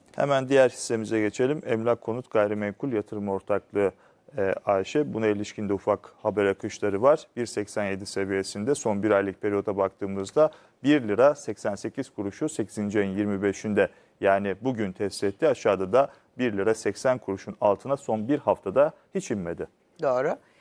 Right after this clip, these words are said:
Speaker 2: Şimdi, e, emlak konut tarafına baktığımızda, daha doğrusu konut sektöründe özellikle fiyatların yükselmesi,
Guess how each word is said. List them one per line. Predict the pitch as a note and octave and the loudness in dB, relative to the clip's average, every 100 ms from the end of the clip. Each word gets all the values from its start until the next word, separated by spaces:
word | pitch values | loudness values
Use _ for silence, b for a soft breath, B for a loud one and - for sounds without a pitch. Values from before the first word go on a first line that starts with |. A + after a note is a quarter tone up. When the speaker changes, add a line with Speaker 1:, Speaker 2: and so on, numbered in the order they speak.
| b b _ | b b _
Speaker 2:
Şimdi, | G3+ A3 | -2 2
e, | G#3+ - E3 | 2 2 0
emlak | E3+ E3+ G3 G#3 G#3+ | 2 2 0 0 -2
konut | - A3+ B3 | -4 -4 -4
tarafına | - E3+ D#3 E3+ D3 | -2 0 0 0 2
baktığımızda, | D3 D3+ - D#3+ G3+ E3 | 2 2 -4 -2 -2 2
daha | D#3 F#3+ | 2 2
doğrusu | F3+ D3+ - | -2 -4 -12
konut | - F#3+ G#3+ | -8 -8 -8
sektöründe | - C3+ - D3 B2+ C3 B2 | -6 -6 -4 -4 -4 -4 -2
özellikle | C#3+ C3+ C3+ E3 - | -2 2 2 2 -4
fiyatların | D3 D3+ C#3+ - D3 | -8 -2 -2 -2 -4
yükselmesi, | C#3+ C3 - B2+ B2+ B2+ - | -4 -8 -2 -2 -2 -6 -4